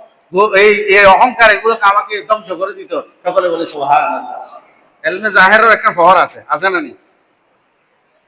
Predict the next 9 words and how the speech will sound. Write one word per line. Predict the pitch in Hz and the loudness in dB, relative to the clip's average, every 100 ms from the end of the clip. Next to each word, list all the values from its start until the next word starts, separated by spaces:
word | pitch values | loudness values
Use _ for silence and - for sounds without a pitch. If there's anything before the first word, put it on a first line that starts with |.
| _ - | _ -4
এলম | 165 214 226 | 0 0 -2
কি | 226 | -6
ফখর | 185 190 | 2 4
অনলাইনে | 233 247 254 269 | 4 4 2 2
গো? | 269 320 _ _ _ _ _ _ _ _ _ _ _ _ _ _ _ _ - | 0 0 _ _ _ _ _ _ _ _ _ _ _ _ _ _ _ _ -4
এলম | 170 214 247 | 0 2 0
কি | 254 | -4
ফখর | 202 202 | 2 4
অনলাইনে? | 254 277 285 302 - | 4 4 2 0 -6